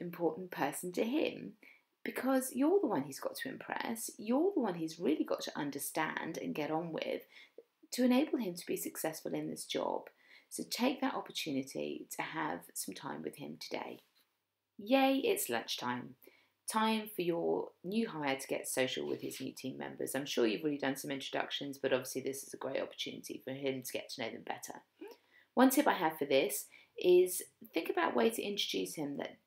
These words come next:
isn't just around his, his work experience. So normal introductions go something like, "This is Jack, he's from A B C Insurance, and he's a financial controller."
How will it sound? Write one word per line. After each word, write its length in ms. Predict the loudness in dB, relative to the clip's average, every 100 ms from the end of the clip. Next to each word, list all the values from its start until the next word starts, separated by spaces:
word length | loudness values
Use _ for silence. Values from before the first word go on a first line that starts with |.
| 2
isn't 360 | 2 2 -2
just 360 | 0 2 2 -2
around 360 | 0 2 0 -2
his, 360 | -4 -4 -6
his 180 | -6 0
work 220 | 0 0
experience. 680 | -4 -4 -2 -2 -4 -6 -10 -12 _ _
So 140 | 0 4
normal 300 | 6 6 4
introductions 1000 | 2 0 2 2 2 0 0 -2 -4 -6 -8 2
go 180 | 4
something 460 | 6 4 0 -2 -2
like, 420 | 2 2 2 0 -6 _ _
"This 160 | -2 -2
is 140 | -4
Jack, 520 | 2 6 6 4 -4 -8
he's 280 | -4 -4 -2
from 180 | -4 0
A 120 | 0 0
B 120 | -4
C 300 | -4 -4 -6
Insurance, 760 | -4 0 2 4 4 2 -2 -6 -2
and 380 | 2 2 0
he's 220 | -2 -4 -4
a 40 |
financial 520 | -6 -4 -4 -8 -10 -10
controller." 560 | -6 -4 -2 -4 -6